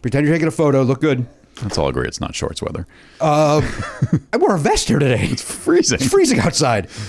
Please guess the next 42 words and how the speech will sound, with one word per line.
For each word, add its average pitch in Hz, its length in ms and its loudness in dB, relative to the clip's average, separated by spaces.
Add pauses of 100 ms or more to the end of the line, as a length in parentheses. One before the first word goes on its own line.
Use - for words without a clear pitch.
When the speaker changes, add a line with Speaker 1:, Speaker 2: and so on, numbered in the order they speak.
(180)
Speaker 1:
So 196 180 2
Garen, 175 440 2
uh, 156 260 2
uh, 156 160 2
he's 135 360 0
not 139 140 2
here, 117 140 4
but 117 180 0
let's 117 180 -2
just 101 180 -4
continue 120 280 -2
the 101 80 -2
conversation. 117 560 0 (320)
Uh, 127 380 2
we 190 240 4
then 185 320 2
looked 185 300 -2
up 156 160 -2
male 131 360 2
echidna 101 400 0
to - 160 -4
see 120 200 2
why 117 480 2 (160)
this 110 160 -2
was 107 100 -4
happening. 95 420 -4
Speaker 2:
Mm-hmm. 71 460 -2
Speaker 1:
And, 127 420 0
uh, 117 300 2
Garen, 156 360 2
look 226 180 2
up 156 160 0
male 170 240 2
echidna, 117 500 0 (500)
uh, 107 240 4
E 156 280 2
C 170 340 2
H 135 240 2
I 123 180 2
D 131 240 2
N 127 80 2
A. 107 280 2